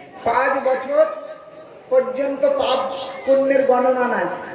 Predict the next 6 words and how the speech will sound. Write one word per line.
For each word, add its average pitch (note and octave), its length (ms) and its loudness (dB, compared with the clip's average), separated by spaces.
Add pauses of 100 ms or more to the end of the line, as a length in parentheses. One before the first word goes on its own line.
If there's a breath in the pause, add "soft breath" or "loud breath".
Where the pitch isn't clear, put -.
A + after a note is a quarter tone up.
(1160)
পাঁচের C4 460 2
ঊর্ধ্বে C4+ 320 -2
হলেই G3+ 340 -2 (680)
গণনা A3 360 0 (100)
শুরু F3+ 200 -10
হয়। F3+ 160 -12